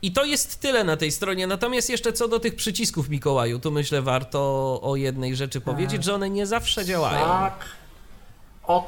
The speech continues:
Speaker 2: tym właśnie dokładnie. Te opcje, tak jak i opcja stereo, nie są wspierane przez wszystkie przeglądarki,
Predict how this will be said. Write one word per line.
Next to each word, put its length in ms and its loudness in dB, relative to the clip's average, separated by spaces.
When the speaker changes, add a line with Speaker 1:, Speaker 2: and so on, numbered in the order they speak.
Speaker 2:
tym 300 -4
właśnie 360 -4
dokładnie. 680 -2
Te 360 4
opcje, 640 0
tak 200 0
jak 160 -2
i 80 -4
opcja 300 -6
stereo, 680 2
nie 260 -2
są 240 0
wspierane 540 -2
przez 240 -6
wszystkie 360 -8
przeglądarki, 920 -4